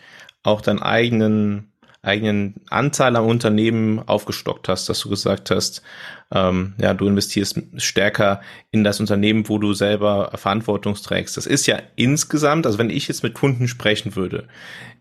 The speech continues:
würde ich immer sagen, naja, unter einem, einem, ähm, Risikoverteilaspekt ist das natürlich ein f-, deutlich stärkeres persönliches Risiko, was, was du auf, auf dich nimmst, ne? Weil einerseits, wenn es mit dem Unternehmen mal vielleicht nicht gut läuft,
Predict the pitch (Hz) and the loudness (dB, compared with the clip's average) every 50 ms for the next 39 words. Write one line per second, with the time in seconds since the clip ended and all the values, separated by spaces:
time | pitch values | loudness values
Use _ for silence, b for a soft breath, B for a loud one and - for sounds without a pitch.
0 | _ _ _ _ - - 104 104 107 107 110 135 139 143 147 151 147 139 135 131 | _ _ _ _ -16 -4 0 2 2 4 4 2 2 2 2 2 2 4 4 4
1 | 131 131 131 131 135 135 135 139 B B B B B B - 110 107 113 131 135 | 4 4 2 2 0 -2 -2 -4 B B B B B B -4 0 2 4 4 4
2 | 123 113 110 113 107 107 110 107 107 107 107 104 - 107 107 104 104 104 104 - | 4 4 4 2 2 2 2 2 2 0 -2 -2 -2 -2 0 0 0 -2 -2 -2
3 | - 107 104 101 101 101 98 120 131 139 135 - - 113 - - 110 104 - - | -2 -2 -2 -2 -4 -4 -4 -4 -2 -2 -4 -2 -2 -4 -2 0 0 0 0 0
4 | - 101 107 131 151 160 165 165 - - - _ _ _ _ - - 139 - - | -2 2 4 4 4 4 2 0 -4 -12 -20 _ _ _ _ -2 -2 -2 -2 0
5 | - 147 151 156 151 - - - - b b b b b b _ _ - 139 - | 0 0 0 0 -2 -8 -12 -12 -12 b b b b b b _ _ -4 -2 -2
6 | - - 135 - - 127 123 - - 131 127 - - 95 107 120 123 95 65 - | 2 0 0 2 0 -2 0 2 0 2 2 2 0 2 2 2 2 2 0 -4
7 | - - - - - 104 101 - - 104 104 110 123 - - 120 135 143 143 131 | -8 -12 -12 -8 -2 0 0 2 2 0 -2 -2 -6 -2 2 2 2 4 2 0
8 | - - 131 127 135 131 - 135 120 - - 120 110 117 123 127 127 127 117 - | 0 2 2 2 2 2 0 -4 -4 -2 -2 0 2 2 2 2 0 -2 -4 0
9 | - 151 151 139 123 - - 98 - - - - - - - 131 - - - - | 0 0 2 2 -2 -2 -4 -2 -2 -2 -4 -4 -10 -12 -10 -6 -6 -4 -2 -2
10 | - - 98 95 - - - - - 98 98 - - 98 - - 95 90 85 - | 0 0 0 0 -2 -10 -12 -6 -4 -4 -4 -4 -6 -6 -2 -2 -2 -2 -2 -6
11 | - - - - 101 127 135 120 - - - 95 117 127 131 127 131 123 123 120 | -8 -8 -4 0 0 2 4 4 4 4 2 2 2 2 2 2 4 2 2 2
12 | 123 - - - - 113 123 120 120 - 120 117 120 123 123 120 110 110 110 113 | -2 -6 -8 -4 -2 0 -2 -2 -2 -2 0 0 2 2 2 2 2 2 2 2
13 | 113 113 110 104 - - 104 104 101 - 135 160 180 - - 131 113 113 - 104 | 0 0 0 -2 0 0 -2 -2 0 0 0 0 0 0 0 0 0 2 2 2
14 | 101 110 131 139 - B | 2 2 2 0 -2 B